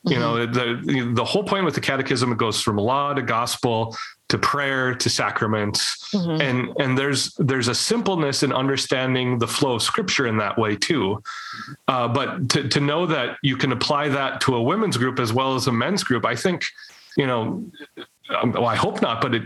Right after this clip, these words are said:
Speaker 1: it seems like it would almost be revolutionary to some pastors. <laughs>
Speaker 2: Yeah. Yeah. And I think, um, I think also I've had some pastors, um, at the last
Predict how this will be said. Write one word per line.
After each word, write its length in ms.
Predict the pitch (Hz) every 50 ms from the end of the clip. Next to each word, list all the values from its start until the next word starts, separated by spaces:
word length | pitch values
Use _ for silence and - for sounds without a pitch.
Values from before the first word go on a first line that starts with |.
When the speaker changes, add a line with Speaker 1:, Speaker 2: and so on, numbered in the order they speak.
| - -
Speaker 1:
it 200 | - 139 127 110
seems 260 | - 175 180 180 139
like 180 | 151 135 117 131
it 40 | 135
would 180 | 120 123 120
almost 280 | 120 131 139 131 - -
be 80 | 131 113
revolutionary 760 | 110 123 127 123 120 110 151 190 180 - 160 131 110 104 101
to 80 | 98
some 220 | - - 120 110 110
pastors. 760 | - 117 120 117 - - - 110 - - - - - - - -
<laughs> 40 | 110 107 - - 190 - - _ _ _ _ _ _ _ -
Speaker 2:
Yeah. 400 | 233 240 233 220 175 147 147 151 156 - - _ _ -
Yeah. 240 | 254 254 254 240 -
And 160 | - 240 254
I 80 | 254 254
think, 400 | 247 - 262 254 254 247 - - -
um, 480 | - 220 220 214 202 196 185 165 147 - - _ _ _ _ _ _ _ -
I 100 | 226 226
think 240 | 220 262 247 233 - -
also 680 | 185 196 202 208 - - - 208 190 185 185 180 - - _ _ -
I've 160 | - 185 185 -
had 300 | - - 185 180 175 -
some 240 | - - 196 185
pastors, 880 | 180 - 190 170 165 170 - - - 185 175 170 170 170 - - - - -
um, 460 | - 185 180 170 170 - - - - - -
at 160 | - 196 185 -
the 120 | 185 175
last 640 | 175 175 175 170 170 175 - - - - - -